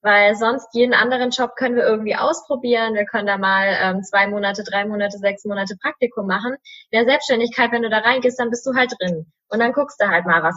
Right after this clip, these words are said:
passiert. Aber in der nebenberuflichen Selbstständigkeit sehe ich das nochmal so als Testphase,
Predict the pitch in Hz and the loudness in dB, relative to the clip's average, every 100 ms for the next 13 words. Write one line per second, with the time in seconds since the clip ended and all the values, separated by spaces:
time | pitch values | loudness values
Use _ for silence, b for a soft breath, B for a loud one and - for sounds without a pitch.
0 | - 185 - 196 240 320 - B B 214 | -4 -8 -4 0 0 0 -8 B B 2
1 | 226 226 220 233 262 269 262 262 254 247 | 2 2 2 2 2 0 0 -2 -2 0
2 | 233 - 226 220 - 220 208 226 233 226 | 0 0 -2 -2 -2 -4 0 0 0 -2
3 | 226 226 226 214 - 196 - 262 277 - | -4 -6 -4 -2 -2 -2 -4 -6 -6 -10
4 | - 190 196 - 226 | -6 -4 -2 0 0